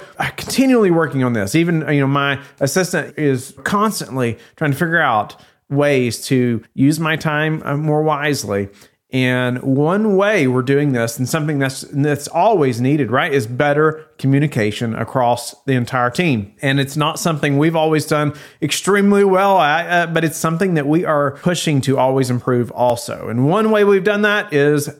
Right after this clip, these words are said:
more meetings, but a different kind of meeting, meetings that are very structured. Uh, and so I, I'm gonna go through a different type of meeting today and, and some things that, uh, we're learning, uh, that I hope will help you. It's, it's a meeting type that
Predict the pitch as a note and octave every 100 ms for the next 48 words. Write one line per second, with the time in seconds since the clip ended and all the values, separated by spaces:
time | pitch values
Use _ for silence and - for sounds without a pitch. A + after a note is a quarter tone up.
0 | _ D3 C#3 D3+ A3 C#3+ B2 A#2 A2+ -
1 | - B2 A#2+ C#3+ F#3 D#3+ E3 D#3+ C#3+ B2+
2 | B2 B2 G#2+ - - D3+ D#3 E3 C#3+ D3
3 | C3 B2 B2+ A#2+ C#3+ D3+ D3 - B2+ -
4 | - C#3+ - A#2 A2 B2+ B2+ D#3 C#3+ C#3
5 | C#3 C#3+ D3 C#3 C#3+ C#3 F#3+ G3 E3+ D3+
6 | E3 E3 E3 D3 D3 D3 C3+ C3+ C#3 D#3
7 | D#3 C#3 C3+ C3 B2 B2+ B2+ D3 D3 B2+
8 | A#2+ A#2+ B2 C#3 C#3 B2 B2 C#3 D3+ C#3+
9 | - B2 B2+ C#3 C#3 C3+ F3 E3+ C#3 B2
10 | D3 C#3+ A#2+ B2+ D#3+ G#3 C3+ - C#3+ C#3
11 | C3+ D3 D3+ C#3+ D3 C#3+ C3 B2+